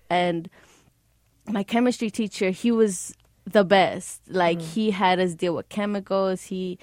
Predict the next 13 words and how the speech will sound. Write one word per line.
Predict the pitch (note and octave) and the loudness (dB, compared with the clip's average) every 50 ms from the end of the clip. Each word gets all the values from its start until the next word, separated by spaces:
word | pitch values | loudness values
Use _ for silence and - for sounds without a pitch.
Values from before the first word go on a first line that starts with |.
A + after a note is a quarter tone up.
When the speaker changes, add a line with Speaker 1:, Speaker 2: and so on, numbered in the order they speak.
| - - - - - _ - | -18 -20 -20 -20 -20 _ -6
Speaker 1:
made | - G3 F#3+ F#3+ F#3 | -2 2 2 4 4
us | F#3+ F#3 F3 | 4 2 2
remember | F#3+ F#3 F#3 F3 E3+ D#3+ E3 | 0 -2 -2 -2 -2 -2 -4
the | F3+ F3+ | -6 -8
periodic | - - F#3 F3 E3+ C#3+ - - - _ | -6 -4 -4 -2 -2 -4 -6 -8 -12 _
table. | - - A3+ G#3+ A3 A3 G3 G#3 G#3+ G3+ | -6 -2 0 0 0 0 0 0 0 0
He | G3 - - A3+ A3+ | -2 -2 -2 -2 -2
had | G3+ G#3+ G#3+ G3 F#3+ | 0 2 2 2 2
us | F#3+ F3+ E3 | 0 -2 -4
do | E3+ - F#3+ F#3+ F#3 F#3 E3 - _ _ _ _ - - | -6 -4 0 0 0 0 0 -4 _ _ _ _ -2 0
every | G#3 G3+ F#3 F3 E3+ F3 F#3+ G3+ G#3 | 2 2 0 -2 -6 -4 -4 -4 -4
single | - - - F#3+ F#3+ F3+ E3+ F3+ | -4 -6 -6 -6 -6 -4 -6 -6
thing. | - - E3+ D#3+ - - | -6 -6 -8 -10 -10 -12